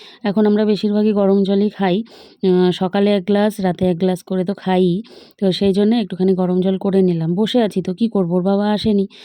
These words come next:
না আসলে খেতেও পাচ্ছি না। এসেই বলে কি, "উম, খেয়ে নিতে পারোনি?" আমি বললাম, "হ্যাঁ, একবার নিজে খাবো, একবার তোমাকে দেবো, ওইভাবে অসুবিধা হয়, খাবো একসাথেই, তাহলে একসাথেই আমার কাজটা হয়ে যাবে।" বারবার কি আর ইচ্ছে করে বলো তো? উম, তারপরে দেখি আর কিছু বললো না।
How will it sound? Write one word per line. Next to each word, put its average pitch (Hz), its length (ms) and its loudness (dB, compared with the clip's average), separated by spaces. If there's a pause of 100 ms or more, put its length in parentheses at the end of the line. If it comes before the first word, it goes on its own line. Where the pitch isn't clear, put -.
(260)
না 196 180 4
আসলে 190 220 0
খেতেও 220 300 0
পাচ্ছি 214 320 -2
না। 190 200 0
এসেই 214 320 0
বলে 214 260 2
কি, 262 200 0 (320)
"উম, 180 240 4
খেয়ে 226 180 4
নিতে 233 200 2
পারোনি?" 220 340 0
আমি 220 100 0
বললাম, 202 180 2
"হ্যাঁ, 180 340 2
একবার 185 300 -2
নিজে 202 240 2
খাবো, 190 360 0
একবার 185 240 -2
তোমাকে 185 340 -2
দেবো, 180 300 -2
ওইভাবে 180 320 -2
অসুবিধা 165 440 -4
হয়, 151 120 -6 (520)
খাবো 190 260 0
একসাথেই, 214 580 0 (240)
তাহলে 190 260 2
একসাথেই 190 380 -2
আমার 202 200 0
কাজটা 190 360 -2
হয়ে 185 200 2
যাবে।" 175 200 0
বারবার 190 380 0
কি 202 120 -6
আর 202 80 0
ইচ্ছে 226 220 -2
করে 180 200 0
বলো 190 220 0
তো? 180 140 -8 (680)
উম, 190 140 0
তারপরে 180 360 -2
দেখি 185 240 0
আর 190 120 2
কিছু 190 200 -4
বললো 185 340 2
না। 147 160 -4